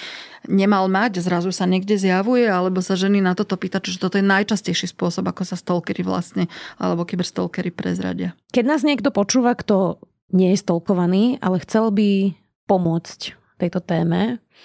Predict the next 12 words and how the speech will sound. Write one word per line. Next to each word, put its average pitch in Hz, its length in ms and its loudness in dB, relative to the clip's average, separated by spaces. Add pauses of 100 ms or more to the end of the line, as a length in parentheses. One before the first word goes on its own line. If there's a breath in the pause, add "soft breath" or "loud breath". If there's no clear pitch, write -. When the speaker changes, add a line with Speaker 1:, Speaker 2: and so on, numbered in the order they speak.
(220 soft breath)
Speaker 2:
tak 196 200 -2
čo 330 420 0
by 196 160 4
bežný 190 300 2
človek 190 560 -2 (640)
mohol 190 400 4
urobiť 185 340 0
alebo 180 220 0
mal 190 320 4
vedieť 185 480 0
možno, 185 560 2
um, 196 400 -4